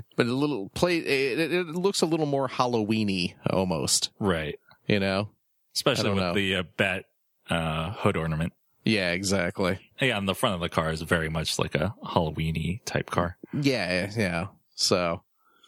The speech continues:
Speaker 1: but yeah, it's, uh, it's kinda funny.
Speaker 2: Yeah, I like it a lot.
Speaker 1: Yeah, I
Speaker 2: Um,
Speaker 1: do too.
Speaker 2: comes with, uh, five minifigs.
Speaker 1: Mm-hmm.
Speaker 2: Of course, Batman,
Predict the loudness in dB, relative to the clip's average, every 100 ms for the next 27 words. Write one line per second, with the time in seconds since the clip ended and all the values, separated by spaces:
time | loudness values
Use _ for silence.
0 | _ -20 _ _ _ _ 2 2 2 2
1 | 0 0 0 0 -2 0 -2 0 0 -2
2 | -4 _ _ _ 0 0 0 0 0 0
3 | 0 0 2 0 -2 -6 _ -2 0 2
4 | 0 0 -2 0 -2 0 0 0 -2 0
5 | 0 0 0 0 2 0 -2 0 0 2
6 | 0 0 0 0 -2 -6 -6 -10 _ -2
7 | 0 2 0 0 -2 -2 -2 0 0 0